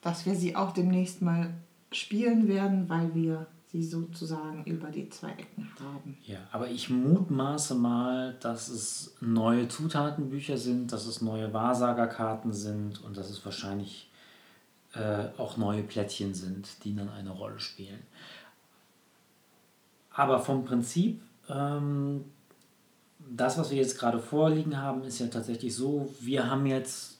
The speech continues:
Speaker 2: zu zweit, ich glaub, so zehn, fünfzehn Runden alleine gespielt,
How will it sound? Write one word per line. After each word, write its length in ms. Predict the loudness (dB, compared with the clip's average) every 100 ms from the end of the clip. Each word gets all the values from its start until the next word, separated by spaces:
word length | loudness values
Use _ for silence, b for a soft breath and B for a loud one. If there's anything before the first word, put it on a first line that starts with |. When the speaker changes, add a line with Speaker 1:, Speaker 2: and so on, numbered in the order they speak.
| -16
Speaker 2:
zu 200 | -6 -6
zweit, 600 | -2 2 4 4 0 -4
ich 80 | -2
glaub, 220 | -2 0
so 140 | -6
zehn, 880 | -6 -4 0 2 2 4 4 2 0
fünfzehn 640 | -2 -2 -2 -4 -2 0 2
Runden 480 | 4 4 6 6
alleine 420 | 4 0 4 6 6
gespielt, 640 | 4 -2 0 0 0